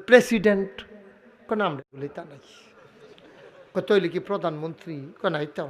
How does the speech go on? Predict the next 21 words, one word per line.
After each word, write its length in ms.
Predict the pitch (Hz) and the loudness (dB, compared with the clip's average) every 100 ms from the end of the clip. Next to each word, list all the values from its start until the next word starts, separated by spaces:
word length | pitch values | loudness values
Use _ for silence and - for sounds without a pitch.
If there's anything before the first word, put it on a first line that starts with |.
| 143 | -12
নাই।" 120 | 170 147 - - - - - | -18 -20 -20 -20 -20 -20 -16
কয়, 140 | - 226 | -8 0
"তো 60 | 254 | 0
রাজা?" 360 | 190 208 233 233 - - - | 2 -2 -2 -6 -8 -20 -4
কয়, 200 | 254 226 | 2 4
"রাজা 340 | 180 190 240 320 | 4 2 4 2
তো 100 | 262 | 0
হইলে।" 320 | 226 240 170 143 127 117 - - - 539 - 208 - - 240 | -4 -4 -4 -4 -6 -12 -20 -20 -18 -16 -14 -16 -18 -16 -2
"তইলে 240 | 311 277 277 | 2 4 2
তো, 140 | 277 254 | 0 -4
তো, 160 | 262 | -4
তো 120 | 247 254 226 | -2 -2 -2
আপনারা 280 | 208 247 | -2 -4
দেশটা 320 | 190 196 - 196 | -4 -4 -4 -6
চালায় 320 | 220 202 180 | -2 -2 -2
কারা?" 180 | 170 151 | -2 -4
কয়, 140 | 185 | 4
"তো 40 | 240 | 6
এটা 160 | 233 226 | 10 10
না 100 | 208 | 8
কইবা।" 320 | 185 170 139 | 6 2 0